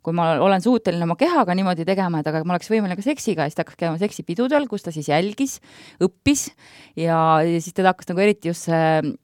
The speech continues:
äh, ejakuleerimine nagu huvitama ja siis ta jälgis seda, neid tehnikaid, õppis selle selgeks, hakkas ise seal pidudel nagu pakkuma ja noh, nüüd ta lõpuks ongi siis, et ta koolitab, äh,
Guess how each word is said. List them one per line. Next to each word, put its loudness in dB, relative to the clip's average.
äh, -2
ejakuleerimine 0
nagu -4
huvitama 0
ja 0
siis -12
ta 2
jälgis -2
seda, -6
neid -8
tehnikaid, 2
õppis -12
selle -2
selgeks, 0
hakkas -4
ise -2
seal -4
pidudel -4
nagu -10
pakkuma 0
ja 4
noh, 0
nüüd -2
ta 0
lõpuks -8
ongi -4
siis, -10
et -6
ta 0
koolitab, -2
äh, 0